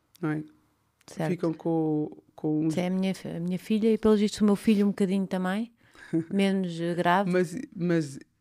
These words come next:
Speaker 1: dá-se sempre para resolver. O que é que
Speaker 2: Uhum.
Speaker 1: acontece? Até há pouco tempo nós não percebíamos muito, porque isto é uma coisa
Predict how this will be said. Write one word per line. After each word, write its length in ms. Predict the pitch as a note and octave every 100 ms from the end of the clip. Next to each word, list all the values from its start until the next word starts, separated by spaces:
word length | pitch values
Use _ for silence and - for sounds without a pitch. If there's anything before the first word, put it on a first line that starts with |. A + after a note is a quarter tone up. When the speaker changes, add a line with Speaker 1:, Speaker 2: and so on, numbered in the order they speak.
| -
Speaker 1:
dá-se 360 | D#3+ F3+ F3 -
sempre 200 | E3+ F3
para 100 | E3
resolver. 520 | D3 E3+ E3 D#3+ D3
O 40 |
que 100 | -
é 20 |
que 80 | E3+
Speaker 2:
Uhum. 60 | D#3+
Speaker 1:
acontece? 380 | D#3+ D#3 D3+ D#3
Até 160 | D#3
há 100 | E3
pouco 300 | D#3+ D#3+ D#3
tempo 400 | _ D#3+ D3+ D3+ E3+ E3+ _ _ _ _ _
nós 180 | E3+ E3
não 80 | E3+
percebíamos 540 | - - E3 E3 D#3+
muito, 200 | E3+ F3
porque 200 | F3 F3+
isto 120 | E3
é 20 | F3+
uma 100 | F3+
coisa 200 | F3+